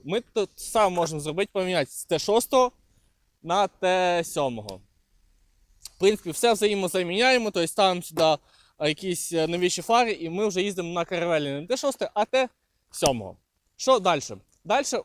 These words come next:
машини нічим особо не відрізняються, крім шильдика. Шильдик Caravelle що нам показує? що в нас є фаркоп. Та ні, на самом деле ф-, Каравел показує, що ми можемо возити людей.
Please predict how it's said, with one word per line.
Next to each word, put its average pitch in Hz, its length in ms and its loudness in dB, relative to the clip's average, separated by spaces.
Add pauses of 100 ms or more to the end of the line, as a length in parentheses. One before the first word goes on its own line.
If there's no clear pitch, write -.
машини 220 400 -4
нічим 214 260 -4
особо 196 280 -4
не 185 80 -2
відрізняються, 127 720 -4 (480)
крім 202 280 -2
шильдика. 113 500 -6 (180)
Шильдик 202 440 -4
Caravelle 185 420 0
що 190 240 -6
нам 165 200 -10
показує? 120 540 -8 (1400)
що 156 80 -10
в 165 40 -6
нас 226 180 2
є 208 60 -4
фаркоп. 151 420 -8 (140)
Та 156 140 -6
ні, 131 160 -10
на 117 100 -14
самом 208 240 -4
деле 190 160 -6
ф-, - 120 -14 (140)
Каравел 220 320 -2
показує, 220 360 -2
що 196 120 -8
ми 196 160 -6
можемо 196 280 -8
возити 170 340 -8
людей. 131 280 -8